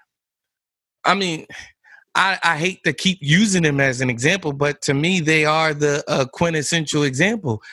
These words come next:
Ben and Jerry's don't care, okay?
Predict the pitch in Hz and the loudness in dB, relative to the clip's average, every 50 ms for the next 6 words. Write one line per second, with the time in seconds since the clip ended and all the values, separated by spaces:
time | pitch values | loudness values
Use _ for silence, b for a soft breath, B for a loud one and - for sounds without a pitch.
0 | B B B B _ - 143 139 175 220 240 254 240 208 170 151 190 208 214 208 | B B B B _ -4 0 2 2 2 2 2 0 0 2 2 2 4 4 2
1 | 202 180 170 165 143 127 123 127 151 151 151 147 147 143 - _ _ - - - | 2 0 0 -2 -2 -4 -2 -2 0 0 0 -2 -4 -8 -10 _ _ -10 -4 0
2 | - 185 196 196 175 127 120 107 113 110 143 - - 156 160 143 - 185 185 190 | 2 2 2 2 2 0 -2 -4 -4 -8 -8 -2 -2 -2 -2 0 2 2 2 2
3 | 196 190 | 0 -4